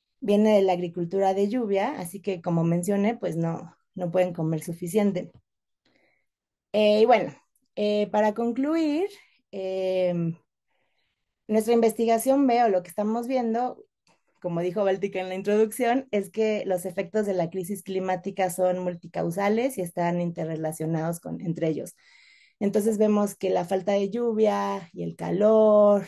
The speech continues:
y la inseguridad alimentaria están todos completamente relacionados,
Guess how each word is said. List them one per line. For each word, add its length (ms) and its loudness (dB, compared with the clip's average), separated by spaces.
y 100 -2
la 80 2
inseguridad 480 0
alimentaria 800 0
están 320 -4
todos 280 -2
completamente 720 -4
relacionados, 1000 0